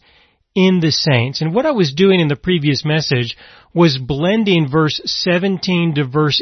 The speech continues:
eighteen with regards to the wisdom and revelation and the knowledge of God, that this should, of course, be a big part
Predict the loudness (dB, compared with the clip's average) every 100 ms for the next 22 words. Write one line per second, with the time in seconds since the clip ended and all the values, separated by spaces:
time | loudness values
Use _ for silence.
0 | -2 -2 -2 -4 0 2 0 -4 -12 _
1 | _ _ _ _ -2 0 0 0 2 2
2 | 0 -2 -2 2 2 2 4 4 2 2
3 | 2 2 -2 -8 -12 -2 0 2 2 2
4 | 0 0 0 0 0 -2 0 0 2 2
5 | 2 2 2 0 0 -2 -2 -2 -2 -4
6 | 0 2 2 0 -4 -12 _ _ _ _
7 | 0 2 2 2 2 0 0 0 0 0
8 | 0 0 2 2 0 0 0 2 2 -2